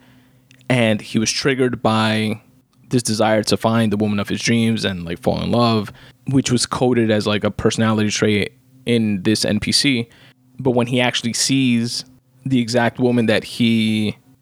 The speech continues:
like, envisions in his mind and is singing, like, a, a vintage Mariah Carey song, which was a great touch, by the way. Mar-,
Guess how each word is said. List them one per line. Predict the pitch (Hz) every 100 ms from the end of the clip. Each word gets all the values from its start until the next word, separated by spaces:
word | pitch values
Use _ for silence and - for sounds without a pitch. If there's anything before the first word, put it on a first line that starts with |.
| -
like, | 120 117
envisions | 113 120 120 107 107
in | 104
his | 101
mind | 113 117 113 107
and | 101 98 98 - - _ _ -
is | 120
singing, | - 131 120 120 110
like, | 107 107
a, | 104 90
a | 104
vintage | 113 113 113 107
Mariah | 113 110 110
Carey | - 110 110
song, | - 107 107
which | 101 117
was | 110
a | 104
great | 120 110
touch, | - 95
by | 110
the | 104
way. | 95
Mar-, | 95